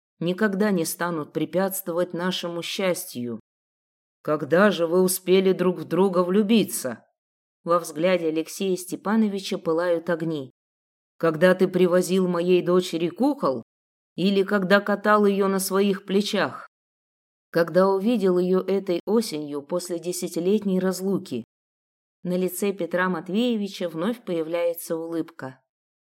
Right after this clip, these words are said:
"Алеша, я люблю ее всем сердцем.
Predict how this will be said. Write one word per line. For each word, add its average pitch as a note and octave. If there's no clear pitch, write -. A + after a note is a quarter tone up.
"Алеша, F#3
я F3+
люблю F#3+
ее G3
всем A3
сердцем. C#3+